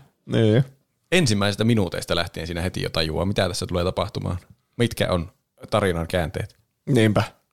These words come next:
Speaker 2: Ja tä-, tästä ei vissiin kukaan oikein tykännyt tästä elokuvasta. Se oli kaupallinen menestys, mutta kukaan ei oikein tykännyt sitä elokuvasta.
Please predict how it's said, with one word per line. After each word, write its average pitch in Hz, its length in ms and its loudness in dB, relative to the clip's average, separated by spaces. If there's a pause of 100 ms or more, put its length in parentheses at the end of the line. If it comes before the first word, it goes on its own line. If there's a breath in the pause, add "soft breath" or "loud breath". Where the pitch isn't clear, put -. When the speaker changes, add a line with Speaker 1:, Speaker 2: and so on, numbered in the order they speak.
(120)
Speaker 2:
Ja 117 60 -6
tä-, - 160 -12
tästä 165 260 4
ei 143 80 4
vissiin 147 220 0
kukaan 107 320 2
oikein 87 240 0
tykännyt 78 340 -4
tästä - 220 -2
elokuvasta. 69 520 -4 (1080)
Se 120 100 4
oli 127 320 4 (560 soft breath)
kaupallinen 123 560 4
menestys, 113 600 0 (160)
mutta 113 280 2 (440)
kukaan 131 300 2
ei 98 60 4
oikein 107 200 2
tykännyt - 340 0
sitä - 200 -2
elokuvasta. 98 580 -2